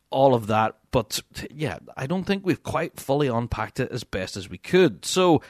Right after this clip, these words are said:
if that's another subject area that you would like us to delve into, you know, providing musical tips, how to get your tarleuth better, how to tighten up in those G grace notes and stuff, yeah, is your burls as bad as my burl?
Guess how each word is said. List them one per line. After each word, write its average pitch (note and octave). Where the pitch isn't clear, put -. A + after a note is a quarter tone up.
if -
that's F#3+
another D#3+
subject C3+
area C3+
that A#2+
you A#2
would G#2
like A#2+
us B2
to G#2
delve G#2+
into, D3
you A#2+
know, G#2+
providing A2
musical G#2+
tips, -
how C#3
to C#3+
get D3
your C#3+
tarleuth D3
better, F3
how D#3+
to F3
tighten F3
up F3
in D#3
those D#3+
G E3
grace E3
notes F3
and D#3+
stuff, E3+
yeah, A3
is G#3
your G3
burls D#3+
as C#3+
bad D#3+
as B2+
my C3+
burl? E2+